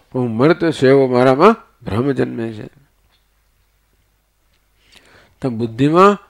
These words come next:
અજ્ઞાન છે, એ આત્મામાં આભાસ ઉત્પન્ન કરે, અજ્ઞાન, હું અજ્ઞાની છું. ઉપાધિમાં અલ્પતા છે, મારામાં આવો ભ્રમ જન્મે, હવે હું અલ્પ છું. હવે ખબર પડે ને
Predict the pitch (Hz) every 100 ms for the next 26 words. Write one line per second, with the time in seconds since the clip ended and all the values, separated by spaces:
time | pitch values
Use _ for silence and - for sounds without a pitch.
0 | - 107 110 139 156 147 139 120 131 135
1 | 135 135 - _ _ _ 147 156 139 135
2 | - 156 143 120 127 139 139 - 139 135
3 | 135 131 135 135 123 - - 113 117 139
4 | 151 139 131 123 _ - 131 107 113 143
5 | 160 147 135 135 135 139 139 139 135 131
6 | 127 127 _ _ _ _ _ _ _ _
7 | _ _ _ _ _ _ - 113 135 131
8 | 131 143 208 247 _ - - 165 - 131
9 | 127 127 110 123 123 151 202 - _ _
10 | 104 120 131 151 165 143 131 135 131 107
11 | 131 139 127 123 120 131 185 - _ -
12 | 120 135 156 139 - 135 127 123 165 226
13 | 233